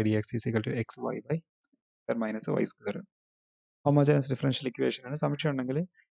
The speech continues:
x-നും y-ക്കും t കൂടി കോഎഫിഷ്യന്റ് ഇട്ട് കൊടുക്കുക. അപ്പോൾ മുകളിലൊരു ടി സ്ക്വയർ വരും, താഴെയും t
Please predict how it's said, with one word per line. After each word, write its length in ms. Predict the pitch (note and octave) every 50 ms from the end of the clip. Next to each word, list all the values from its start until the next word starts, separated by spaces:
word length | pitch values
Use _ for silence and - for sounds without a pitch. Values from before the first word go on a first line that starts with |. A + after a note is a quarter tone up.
| - D3
x-നും 300 | - - - D#3 D#3 D3+ D3
y-ക്കും 200 | C#3 C#3 D3 D3 C#3+ -
t 80 | D3 D3 D3 C#3 B3 A#3+ F#3
കൂടി 160 | C3 C3 B2+ A#2 -
കോഎഫിഷ്യന്റ് 480 | C3+ B2 B2+ B2 C3+ B2+ A#2+ B2+ B2 A#2
ഇട്ട് 80 | - C3+
കൊടുക്കുക. 240 | B2 A2+ A2 A#2+ C3 B2+
അപ്പോൾ 120 | - C3+ B2+ B2
മുകളിലൊരു 400 | A#2+ B2 B2 B2+ B2+ B2+ C3 C3 -
ടി 80 | A#2 A2+ -
സ്ക്വയർ 220 | - C3+ B2 A#2+ A#2+ A#2+
വരും, 180 | A#2+ C3+ D3+ D#3 -
താഴെയും 380 | C3+ B2 B2 B2 B2 B2+ C#3 D3 - _ - - _ -
t 80 | C3+